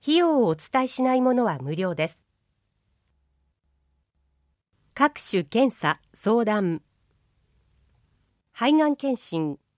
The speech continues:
要予約。七月二日金曜、受付九時から十時。区役所別館二階。二千二十二年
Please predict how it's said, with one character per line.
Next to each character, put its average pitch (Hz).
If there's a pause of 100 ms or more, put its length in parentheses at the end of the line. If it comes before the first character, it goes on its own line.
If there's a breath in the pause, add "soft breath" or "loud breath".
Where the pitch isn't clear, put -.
(160)
要 277
予 156
約。 160 (960)
七 -
月 302
二 -
日 262
金 262
曜、 240 (420)
受 180
付 - (160)
九 294
時 285
か 190
ら 143
十 190
時。 - (840)
区 -
役 311
所 180
別 147
館 226
二 196
階。 170 (1300)
二 214
千 294
二 294
十 269
二 247
年 165